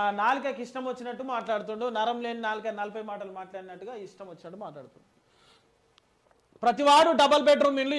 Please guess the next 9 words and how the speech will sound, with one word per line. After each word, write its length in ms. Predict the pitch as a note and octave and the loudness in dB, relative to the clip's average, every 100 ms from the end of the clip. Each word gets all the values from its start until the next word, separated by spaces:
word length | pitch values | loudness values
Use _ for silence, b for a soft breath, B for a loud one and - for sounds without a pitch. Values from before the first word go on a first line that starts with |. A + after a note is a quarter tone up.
| C4 | 2
ఎక్కడ 180 | C4+ C4 B3 | 4 4 4
అంటాడు, 280 | A3 G3 F3+ - G#3 | 2 -2 -4 -6 -4
అడుగుతారు. 420 | C4+ B3 A3 G3 G3 - _ E3 E3 | -4 -4 -6 -6 -12 -20 _ -20 -16
నీ 80 | G3 G#3+ | -14 -12
ఇంట్లో 160 | G3 A3 | -8 -6
సొమ్ము 160 | A#3 A#3 | -4 -2
అయితే 120 | A3 | 0
అడుగుతలేరు 400 | G#3+ G#3+ A3+ A3 A3 | 0 -2 -2 -2 0
కదా 140 | A#3 | 0